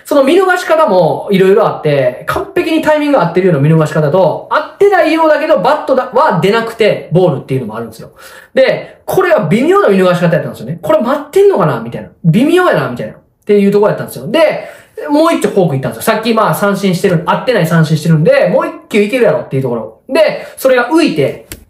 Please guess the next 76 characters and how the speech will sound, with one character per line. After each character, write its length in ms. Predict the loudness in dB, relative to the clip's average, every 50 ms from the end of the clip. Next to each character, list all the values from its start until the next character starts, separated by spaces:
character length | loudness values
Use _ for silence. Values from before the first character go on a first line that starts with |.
| _ _ _ _ _ _ _ -14
ヒ 160 | -12 -10 -4
ッ 20 | -2
ト 80 | -2
打 40 | 0 0
た 60 | 0
れ 60 | -2
る 60 | -4 -6
ん 20 |
で 60 | -8
す 60 | -6
け 60 | 0 2
ど、 400 | 2 4 2 0 -2 -8 -16 -20 _ _ _ _ _ _ _ _ _ _ -6
ま 100 | -6 -4
あ、 60 | -4
こ 180 | -2 -2 -2 0
れ 80 | 0 2
は 180 | 2 2 2
難 120 | 0 -2 0 0 0 0 0
し 40 |
い 40 | 0
配 200 | 0 0 2 2
球 40 | 2
で 80 | 2 0
し 40 |
た 80 | 0 0
ね。 240 | -2 -2 -2 -2 0
う 60 | 0
ん。 260 | 2 2 0 0 -2 -6 -12 -20 -20 -20 -18 -6
こ 180 | -2 0 2
れ 80 | 4 4
は、 320 | 4 2 2 2 0 0
ま 1040 | 0 0 0 2 0 0 0 0 0 2 2 0 0 0 0 0 0 0 0 0 0
あ、 100 | 0 0
ま 120 | 0 -2
あ、 40 | 0
結 240 | 0 0 0 0 0
果 140 | -2 0 2
論 160 | 2 2 0
で 60 | 0
言 80 | -2 0
っ 20 | 0
た 60 | 0
ら、 160 | 2 2 2
ま 60 | 0
あ、 40 | 0
そ 80 | 0 0
の 120 | 0 0
ま 100 | 0 0
っ 100 | -2 -2
す 120 | -2 -2
ぐ 100 | -2 0
と 100 | 0 0
か 120 | 0 0 0
他 180 | 0 0 0
の 100 | 0 0
球 140 | 0 0 -2
種 120 | -2 -2 -2
行 60 | -2
っ 40 | -2
た 80 | 0
方 80 | 0 0
が 100 | 0 0
い 60 | 0
い 160 | 0 0 -2 -4
っ 40 | -2
て 140 | 0 0 2
言 160 | 2 2 0
う 20 | 0
か 80 | 0
も 80 | 0 0
し 80 | 0
れ 60 | 0 2
な 100 | 2 2
い 20 |
け 80 | 0 2
ど、 300 | 2 2 2 2 0